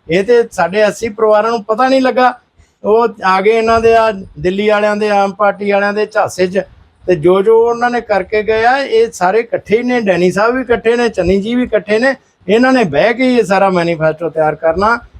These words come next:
ਇਹਨਾਂ ਦੀ ਦੇਖ ਰੇਖ ਹੇਠ ਹੀ ਹੋਣਾ ਵਾ, ਬਾਜਵਾ ਸਾਹਿਬ ਦੀ ਦੇਖ ਰੇਖ ਰਹੇ ਹੋਣਾ ਵਾ, ਨਾਲ ਬਾ-, ਅ, ਅ, ਅ, ਕੈਪਟਨ ਸਾਹਿਬ, ਆਪਣਾ, ਅ, ਅ, ਵੜਿੰਗ ਸਾਹਿਬ ਦੇ। ਸੋ ਇਹ ਬਹੁਤ ਵੱਡਾ ਇੱਕ ਜਿਹੜਾ ਸਿਸਟਮ ਆ, ਇਹਨੂੰ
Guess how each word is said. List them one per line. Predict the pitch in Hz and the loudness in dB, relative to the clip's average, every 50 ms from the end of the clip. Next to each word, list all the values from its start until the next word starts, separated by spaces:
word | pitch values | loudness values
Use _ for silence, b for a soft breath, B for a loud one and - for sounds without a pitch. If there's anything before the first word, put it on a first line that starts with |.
| _ _ _ 170 | _ _ _ -2
ਇਹਨਾਂ | 170 190 208 214 220 214 202 | 0 0 2 2 2 2 0
ਦੀ | 185 175 190 208 | 2 2 2 0
ਦੇਖ | 185 170 175 175 175 170 - | 2 2 2 2 2 2 2
ਰੇਖ | 180 180 185 180 180 190 | 2 2 2 0 0 0
ਹੇਠ | 185 175 147 160 | 0 0 -2 -2
ਹੀ | 165 165 | -4 -2
ਹੋਣਾ | 160 147 139 156 175 | -2 -2 0 0 0
ਵਾ, | 196 226 233 240 | 0 2 0 0
ਬਾਜਵਾ | 226 196 156 156 147 147 151 160 165 | -2 -2 0 0 2 2 2 2 0
ਸਾਹਿਬ | 156 - 180 180 185 185 175 | 0 2 2 2 2 0 -2
ਦੀ | 185 175 | -4 -4
ਦੇਖ | 151 156 160 156 151 | -2 -2 -2 -2 0
ਰੇਖ | 170 185 202 202 - - - B B B B B B - 156 | -2 -2 -2 -4 -8 -12 -14 B B B B B B -2 0
ਰਹੇ | 160 170 175 170 156 180 | 2 2 2 2 2 0
ਹੋਣਾ | 180 170 156 147 147 160 175 | 0 0 0 0 0 0 2
ਵਾ, | 185 190 202 220 226 | 2 2 2 2 0
ਨਾਲ | 226 214 185 175 175 175 170 156 | 0 0 0 0 0 0 -2 -2
ਬਾ-, | 143 143 143 143 151 | -2 0 0 0 0
ਅ, | 143 143 151 147 147 143 135 | 0 0 2 2 2 2 0
ਅ, | 135 143 147 139 143 135 - - 139 139 | -2 -2 0 0 0 0 -2 -4 -6 -6
ਅ, | 135 - - | -8 -6 -4
ਕੈਪਟਨ | 165 156 147 - - - 160 165 160 | -2 -2 -2 -4 -6 -8 -6 -6 -4
ਸਾਹਿਬ, | - 180 175 180 185 185 | -2 0 0 0 0 0
ਆਪਣਾ, | - 147 151 147 151 160 156 160 156 147 143 143 | -2 -2 -4 -4 -4 -4 -2 -2 0 0 -2 -4
ਅ, | 113 90 107 120 123 120 107 - - 143 123 123 139 147 147 147 143 143 | -6 -10 -14 -16 -16 -16 -16 -18 -18 -16 -14 -8 -6 -4 -2 0 0 0
ਅ, | |
ਵੜਿੰਗ | 131 143 160 180 190 175 | 0 0 0 0 0 0
ਸਾਹਿਬ | - 190 190 185 180 170 | 0 0 0 0 0 0
ਦੇ। | 165 156 120 92 - - - - - - _ _ _ _ _ _ _ _ _ _ _ | 0 -2 -2 -2 -6 -16 -20 -20 -20 -20 _ _ _ _ _ _ _ _ _ _ _
ਸੋ | - - - 190 208 226 240 240 247 254 254 269 269 - _ _ _ _ - - - - - _ - | -16 -6 -2 0 2 2 4 2 2 2 0 0 -2 -6 _ _ _ _ -20 -20 -20 -20 -20 _ -4
ਇਹ | 180 202 226 240 | -2 0 0 0
ਬਹੁਤ | 208 180 151 156 160 196 226 240 233 233 214 | -2 -2 0 0 2 2 2 0 0 -4 -6
ਵੱਡਾ | 170 139 143 139 131 135 175 196 208 208 196 | -8 -4 -4 -4 -2 0 0 0 2 2 0
ਇੱਕ | 180 185 - 175 | 0 -2 -4 -6
ਜਿਹੜਾ | 151 170 170 170 170 165 165 160 147 - - | -4 -2 0 0 2 2 0 -2 -4 -6 -10
ਸਿਸਟਮ | - 156 147 123 - - 160 151 | -6 -6 -6 -6 -6 -8 -6 -4
ਆ, | 156 170 196 214 214 | -2 0 0 0 0
ਇਹਨੂੰ | 202 196 190 185 180 165 147 127 | 0 0 0 0 0 0 -2 -4